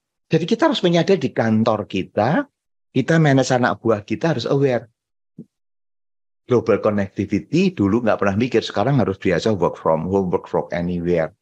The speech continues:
Ini harus jadi kenyataan. Ya, nggak bisa, nggak, kita nggak bisa ngelawan yang ini. Ya. Kemudian apa? Wah, kalau bisa segala sesuatu dikerjain in click dan in frame.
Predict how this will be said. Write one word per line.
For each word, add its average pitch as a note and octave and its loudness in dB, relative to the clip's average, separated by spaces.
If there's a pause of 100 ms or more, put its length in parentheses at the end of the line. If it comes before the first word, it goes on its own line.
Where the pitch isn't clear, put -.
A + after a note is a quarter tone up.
Ini D4+ 4
harus C4 -4
jadi A#2 -2
kenyataan. C3+ -2 (640)
Ya, G#2 0 (160)
nggak A#2 0
bisa, G#2 0
nggak, F#2+ 0
kita C#3+ -2
nggak G#2 0
bisa A#2 -2
ngelawan B2 2
yang C3 2
ini. C#3 0 (400)
Ya. D2+ -6 (480)
Kemudian A#2+ 2
apa? D#3 -2 (600)
Wah, G#3 0
kalau D#3 2
bisa C#3 0
segala C3+ 0
sesuatu D3 2
dikerjain E3 0
in C3 0
click D3+ -4
dan G2+ 0
in G#2 0
frame. F#2 -4